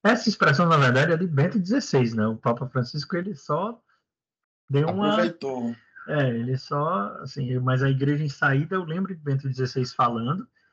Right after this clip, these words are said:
Speaker 1: e aí o Papa Francisco tá só, assim, re-, trazendo mais à tona do que o Bento falou, mas, enfim, é, o próprio Papa fala que nós, nós existimos, né, isso aí, o Bento dezesseis, nós existimos para anunciar Jesus ao mundo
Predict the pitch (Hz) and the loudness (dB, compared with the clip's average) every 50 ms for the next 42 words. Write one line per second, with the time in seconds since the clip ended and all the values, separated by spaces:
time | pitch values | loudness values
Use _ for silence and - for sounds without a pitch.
0 | _ _ _ _ _ _ _ _ _ _ - 139 139 135 135 131 131 131 127 123 | _ _ _ _ _ _ _ _ _ _ -6 -2 0 2 2 4 2 2 2 0
1 | 123 123 123 127 135 143 151 160 180 190 202 196 190 185 180 170 160 147 - - | -2 -2 -4 -2 -2 -2 -4 -4 -4 -4 -2 -2 -2 -4 -4 -6 -10 -10 -4 -2
2 | 175 151 143 139 135 139 135 135 156 160 - - - - - - - - 160 165 | -2 0 0 0 -2 -2 -2 -2 -4 -8 -14 -6 -2 -2 -2 -2 -2 -2 -2 -2
3 | 180 214 294 302 240 - - 160 139 120 120 117 113 - - 110 127 127 135 135 | -2 -2 -4 -8 -14 -14 -8 -6 -6 -6 -6 -8 -14 -12 -8 -4 -2 0 0 -2
4 | - _ _ _ _ _ _ _ _ _ _ _ - 123 131 127 117 123 135 143 | -4 _ _ _ _ _ _ _ _ _ _ _ -4 -2 0 0 0 0 0 0
5 | 151 143 135 139 165 185 175 175 170 147 - 139 131 135 147 160 170 170 170 - | 0 0 0 0 0 0 0 0 0 -2 -4 -4 -4 -2 -2 -2 -4 -8 -10 -12
6 | - 165 160 175 170 156 135 131 135 139 139 151 143 - - 196 214 180 156 143 | -8 -8 -8 -8 -6 -6 -4 -4 -4 -4 -6 -12 -8 -2 0 0 2 2 2 0
7 | 131 117 110 107 107 104 - - - - _ _ _ _ - - _ _ _ _ | 0 -2 -2 -4 -6 -8 -12 -16 -20 -20 _ _ _ _ -20 -20 _ _ _ _
8 | _ _ - 135 135 - - 104 98 95 92 - _ _ _ _ _ _ _ _ | _ _ -8 -6 -6 -2 -2 -2 -2 -4 -6 -10 _ _ _ _ _ _ _ _
9 | _ _ _ _ _ - - - - - _ _ _ _ - _ _ - 117 117 | _ _ _ _ _ -20 -20 -20 -20 -20 _ _ _ _ -20 _ _ -14 -12 -12
10 | 110 - 143 131 139 - 117 120 - 131 - - 160 143 139 143 143 - - - | -10 -8 -10 -8 -4 -4 -4 -4 -4 -6 -8 -6 -6 -6 -6 -6 -8 -8 -10 -12
11 | 131 117 113 117 123 123 120 123 135 143 139 135 139 135 139 139 135 - - - | -10 -8 -6 -4 -4 -2 0 2 2 2 2 0 -2 -2 -2 -4 -4 -8 -8 -6
12 | 131 131 143 165 - - - _ _ _ - 120 104 107 110 117 - - 123 120 | -2 -2 -2 -4 -6 -10 -20 _ _ _ -14 -10 -8 -8 -10 -10 -10 -10 -10 -10
13 | 110 107 110 107 104 - 107 104 - 101 98 104 113 120 123 127 123 127 - - | -8 -6 -8 -8 -8 -10 -16 -14 -12 -10 -8 -6 -6 -6 -4 -6 -6 -6 -6 -4
14 | 135 143 139 - - 135 139 139 139 139 139 - - 127 127 127 131 131 127 131 | -4 -4 -4 -4 -2 0 2 2 4 2 2 0 0 0 0 0 0 0 -2 -2
15 | 131 139 147 151 143 127 117 117 120 | -2 -2 0 0 0 -2 -2 -6 -10